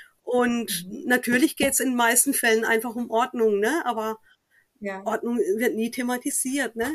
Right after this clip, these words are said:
Speaker 1: Das ist witzig. Da, da geht man einfach davon aus, das ist vorhanden. Oder
Speaker 2: Das ist die
Speaker 1: ist auch die
Speaker 2: Basis, ne? Das
Speaker 1: Basis,
Speaker 2: ist ja,
Speaker 1: ja,
Speaker 2: was
Speaker 1: das
Speaker 2: ich auch
Speaker 1: Mittel
Speaker 2: immer
Speaker 1: zum
Speaker 2: so,
Speaker 1: Zweck,
Speaker 2: ja.
Speaker 1: ne? Das Öl, das
Speaker 2: Genau.
Speaker 1: das Rad am Laufen hält. So.
Speaker 2: Aber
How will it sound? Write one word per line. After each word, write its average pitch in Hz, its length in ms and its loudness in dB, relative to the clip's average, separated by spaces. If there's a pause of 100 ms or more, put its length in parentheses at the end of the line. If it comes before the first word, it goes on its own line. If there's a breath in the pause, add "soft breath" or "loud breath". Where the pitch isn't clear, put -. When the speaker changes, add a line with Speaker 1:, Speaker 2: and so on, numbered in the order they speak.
(140)
Speaker 1:
Das 247 140 -12
ist - 60 -12
witzig. 254 500 -8 (100)
Da, 240 200 2
da 240 120 -2
geht 233 200 -2
man 247 140 -2
einfach 220 240 0
davon - 280 -6
aus, 226 340 0
das 240 140 2
ist 240 120 -2
vorhanden. 214 640 -6 (460 loud breath)
Oder 220 260 -6 (560)
Speaker 2:
Das 277 180 4
ist 302 180 0
die 330 100 0
Speaker 1:
ist - 100 2
auch 262 240 6
die 330 80 8
Speaker 2:
Basis, - 0 -
ne? 247 60 4 (260)
Das 330 80 4
Speaker 1:
Basis, 359 160 4
Speaker 2:
ist 262 80 -4
ja, 269 40 4
Speaker 1:
ja, 311 120 4
Speaker 2:
was 269 60 2
Speaker 1:
das 294 100 2
Speaker 2:
ich - 60 4
auch 311 60 8
Speaker 1:
Mittel 320 180 4
Speaker 2:
immer 254 80 2
Speaker 1:
zum 294 80 4
Speaker 2:
so, 254 80 6
Speaker 1:
Zweck, 277 560 0 (100)
Speaker 2:
ja. 233 160 -4 (260 loud breath)
Speaker 1:
ne? 262 320 2
Das - 160 0
Öl, 277 320 6
das - 0 -
Speaker 2:
Genau. - 180 4
Speaker 1:
das 277 200 2
Rad 233 200 2
am 247 120 -4
Laufen 233 400 0
hält. 226 400 -4 (200)
So. 202 380 -10 (720 loud breath)
Speaker 2:
Aber 269 420 2